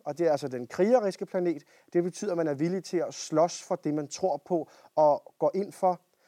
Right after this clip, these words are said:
Og der tror jeg, at Lise Nørgaard især har gået ind for kvinders rettigheder. Den antagelse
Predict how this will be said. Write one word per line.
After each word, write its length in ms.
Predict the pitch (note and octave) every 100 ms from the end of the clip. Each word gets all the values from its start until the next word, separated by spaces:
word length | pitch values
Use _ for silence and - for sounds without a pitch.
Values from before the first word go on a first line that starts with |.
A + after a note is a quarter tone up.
| _ -
Og 60 | E3
der 80 |
tror 260 | F3 - G#3
jeg, 80 | F3
at 60 |
Lise 200 | D#3+ D3
Nørgaard 440 | C#3+ C#3+ F3 F#3+ D#3
især 220 | - G3
har 140 | E3+
gået 140 | D#3 C#3
ind 80 | C3
for 80 |
kvinders 420 | C3 - A3+ A#3+ F#3
rettigheder. 500 | F3+ F#3 F3+ D#3 E3+ _ _ _
Den 160 | F#3 F#3+ _ -
antagelse 680 | D#3+ F3 - F3+ D#3 E3+